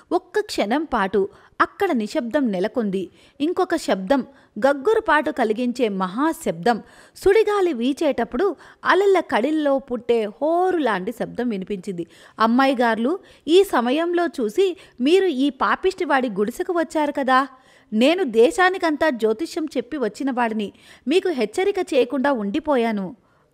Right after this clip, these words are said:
అన్నాడు జ్యోతిష్యుడు. "అయ్యా, మాకేం కొత్త అపాయం కలగపోతుంది?" అన్నది కుందవై.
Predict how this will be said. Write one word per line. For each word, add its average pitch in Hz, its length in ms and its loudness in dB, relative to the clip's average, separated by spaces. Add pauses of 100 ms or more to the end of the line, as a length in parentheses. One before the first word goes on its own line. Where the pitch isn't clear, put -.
అన్నాడు 202 380 -4
జ్యోతిష్యుడు. 190 680 -6 (680)
"అయ్యా, 233 420 2 (440)
మాకేం 381 480 6
కొత్త 466 300 4
అపాయం 403 360 6
కలగపోతుంది?" 381 1000 2 (640)
అన్నది 214 320 -2
కుందవై. 190 460 -2